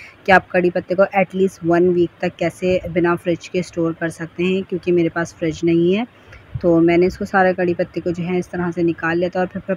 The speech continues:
पानी डाल के ना अच्छे से इसको wash कर लिया था। हमेशा, अ, ऐसी पत्ते वाली जब भी चीज़ आप धोएं ना तो अच्छे से भिगो के धोया करें,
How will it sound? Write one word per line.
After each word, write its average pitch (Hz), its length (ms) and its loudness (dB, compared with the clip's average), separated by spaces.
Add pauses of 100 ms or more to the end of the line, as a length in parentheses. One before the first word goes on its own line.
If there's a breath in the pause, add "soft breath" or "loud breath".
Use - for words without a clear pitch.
पानी 170 240 2
डाल 170 200 0
के 175 100 -6
ना 190 100 0
अच्छे 202 260 -8
से 185 80 -4
इसको 180 180 -6
wash 165 260 -4
कर 170 100 -8
लिया 175 160 -6
था। 185 40 0
हमेशा, 180 320 -2
अ, 175 360 -2 (100)
ऐसी 170 180 -4
पत्ते 175 280 -6
वाली 185 180 2
जब 170 160 -2
भी 175 80 -2
चीज़ 180 260 -2
आप 170 100 0
धोएं 170 300 0
ना 190 80 -2
तो 196 100 -2
अच्छे 190 180 -8
से 180 120 -10
भिगो 170 280 0
के 170 120 -6
धोया 170 220 -2
करें, 175 220 -6